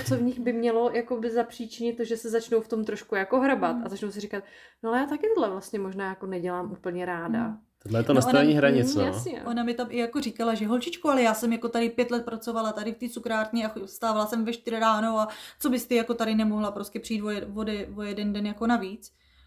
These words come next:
Speaker 2: A v ten moment já už jsem byla jako od-, úplně odosobněná a říkala jsem si, „Hele, ale to vůbec jako není moje věc, tady to prostě, to je jako tvoje rozhodnutí, že jsi tam chodila
Speaker 1: No,
Speaker 2: takhle
Speaker 1: jasně.
Speaker 2: jako.“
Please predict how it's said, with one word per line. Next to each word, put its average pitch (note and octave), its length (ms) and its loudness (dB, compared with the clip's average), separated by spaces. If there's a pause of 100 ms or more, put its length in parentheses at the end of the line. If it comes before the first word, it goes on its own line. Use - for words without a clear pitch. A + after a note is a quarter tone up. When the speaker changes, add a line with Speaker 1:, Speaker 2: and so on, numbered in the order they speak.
(160)
Speaker 2:
A - 40 -14
v - 60 -16
ten A#3+ 160 8
moment A3 260 4
já G#3 80 -4
už G#3 60 -8
jsem G#3+ 120 -4
byla G3+ 140 -4
jako G3+ 180 -10
od-, G3+ 160 -10
úplně A3+ 360 -2
odosobněná G3+ 500 -4
a G3 80 -4
říkala G3+ 240 -4
jsem G3+ 120 -6
si, G#3 100 -8
„Hele, G#3 160 -4
ale G3+ 200 -6
to G#3 120 -10
vůbec G3+ 300 -10
jako G3 180 -10
není G3 180 -6
moje F#3+ 180 -6
věc, F3 280 -10
tady F#3+ 200 -10
to F#3 140 -14
prostě, - 420 -16
to A#3 120 -2
je A#3+ 160 4
jako A#3 220 2
tvoje G#3+ 300 -4
rozhodnutí, G#3+ 480 -4
že G#3+ 100 -8
jsi - 80 -12
tam G3 120 -10
chodila G3 320 -2
Speaker 1:
No, A#3 60 8
Speaker 2:
takhle G3 240 2
Speaker 1:
jasně. A#3 140 2
Speaker 2:
jako.“ G3+ 180 -6